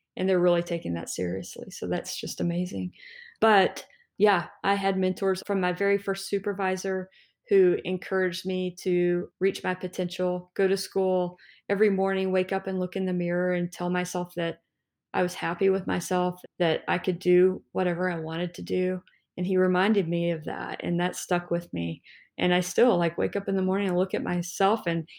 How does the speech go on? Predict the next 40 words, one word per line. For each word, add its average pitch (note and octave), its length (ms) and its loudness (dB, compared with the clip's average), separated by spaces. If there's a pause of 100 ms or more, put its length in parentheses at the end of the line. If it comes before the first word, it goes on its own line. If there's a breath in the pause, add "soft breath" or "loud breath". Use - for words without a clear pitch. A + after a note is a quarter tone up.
(160 loud breath)
even G3 200 6
if G#3 100 0
I'm G3+ 140 4
not G3+ 200 2
feeling G#3+ 260 4
so G#3 180 2
good, G#3 380 4 (160)
tell G3 140 -4
myself, F#3+ 420 -4
like, F3 240 -4 (440)
"I'm G3 180 0
a F#3 60 2
good G3 220 2
person A3 480 2
and E3+ 380 -6
I F#3 240 0 (220)
am F#3 140 -4
happy A#3+ 420 2
with F#3 180 0
myself." - 520 -8 (560 loud breath)
Um, E3+ 340 -4
and G3 120 0
it - 60 -4
makes G3 220 -2
a G3 60 0
difference F#3 360 -4
for - 120 -6
the E3+ 120 0
day. E3 320 -8 (480 soft breath)
Um, F3 400 0
and F#3+ 200 2
then G3 140 4
later G3 540 6
on F3+ 160 -2
my G3 140 2
journey, F#3+ 680 -2
I F#3+ 100 -6
had F#3 240 -2
several F#3+ 480 0 (260 loud breath)
folks F3 480 -2